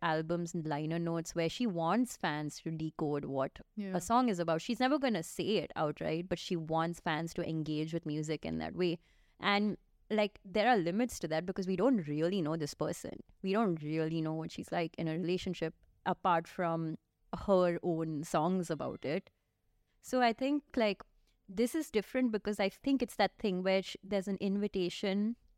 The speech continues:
Speaker 1: into a very intimate part into her lives, which she shares with her fans to create a feeling of friendship that,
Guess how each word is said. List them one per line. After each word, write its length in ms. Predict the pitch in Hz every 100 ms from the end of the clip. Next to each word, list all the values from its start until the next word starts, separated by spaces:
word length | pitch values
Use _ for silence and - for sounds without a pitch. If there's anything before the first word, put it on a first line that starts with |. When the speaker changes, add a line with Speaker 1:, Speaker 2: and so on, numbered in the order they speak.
| _
Speaker 1:
into 680 | - 190 190 202 196 196 185 _ _ _
a 60 | 196
very 160 | 180 196
intimate 480 | 180 170 185 175 -
part 240 | 170 175
into 240 | 180 175
her 120 | 170 165
lives, 540 | 160 156 160 175 - _ _ _ _ _ _ _ _
which 180 | 180 190
she 140 | -
shares 380 | 190 180 165 170
with 100 | 175
her 120 | - 165
fans 580 | - - - - - -
to 80 | 196
create 640 | - 180 170 175 175 - - _ _ _
a 80 | 196
feeling 440 | - 226 196 190
of 100 | 180
friendship 480 | - 185 160 - 170
that, 140 | 165